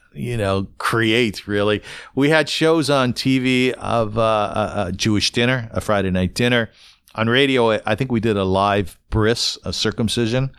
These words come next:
It wasn't really live. I had been at a circumcision earlier that morning, and I taped it.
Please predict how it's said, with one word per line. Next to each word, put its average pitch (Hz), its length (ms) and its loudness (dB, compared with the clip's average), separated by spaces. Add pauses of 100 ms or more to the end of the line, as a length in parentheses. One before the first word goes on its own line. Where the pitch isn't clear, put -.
(460)
It 113 100 -4
wasn't 110 280 0
really 95 260 2
live. 90 400 0
I 98 100 2
had 95 120 0
been 101 160 2
at 90 140 0
a 90 60 -2
circumcision 95 680 -2
earlier 92 400 0
that 85 220 -2
morning, 92 380 0
and 87 60 0
I 85 100 0
taped 101 360 -2
it. 95 220 -2